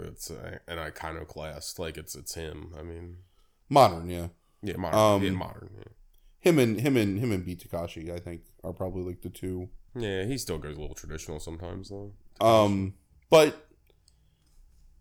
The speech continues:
Speaker 2: for as little horror as in, as in this movie, and, you know, what, what, what's the runtime of this movie? Ninety minutes, maybe?
Speaker 1: No, no, it's, it's much longer than that.
Speaker 2: Is it?
Speaker 1: Yeah.
Speaker 2: Doesn't feel like it.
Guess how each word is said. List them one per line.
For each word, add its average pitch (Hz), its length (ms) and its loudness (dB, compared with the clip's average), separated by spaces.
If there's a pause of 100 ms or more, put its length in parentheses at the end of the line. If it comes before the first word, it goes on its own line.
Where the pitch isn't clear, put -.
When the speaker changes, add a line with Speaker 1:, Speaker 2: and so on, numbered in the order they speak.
(540)
Speaker 2:
for 156 340 6
as 120 240 6
little 151 680 6 (2000)
horror 87 600 4 (160)
as 101 320 0
in, 95 260 0
as 95 240 -2
in 98 160 0
this 90 180 -4
movie, 80 360 -8
and, 101 320 -2 (280)
you 110 220 2
know, 98 80 -2
what, 139 180 0
what, 151 160 4
what's 165 200 0
the 107 60 0
runtime 87 240 0
of 85 80 -6
this 85 160 -10
movie? 85 180 -8
Ninety 95 280 -4
minutes, 98 580 -8 (140)
maybe? 98 160 -4
Speaker 1:
No, 85 160 0
no, - 260 -12 (180)
it's, - 260 -14
it's 78 160 -14
much 82 160 -10
longer 73 220 -14
than 82 200 -16
that. - 320 -12
Speaker 2:
Is 135 120 -4
it? 233 100 -6 (160)
Speaker 1:
Yeah. - 160 -16 (540)
Speaker 2:
Doesn't 220 160 0
feel 113 180 2
like 85 200 -2
it. 82 80 -10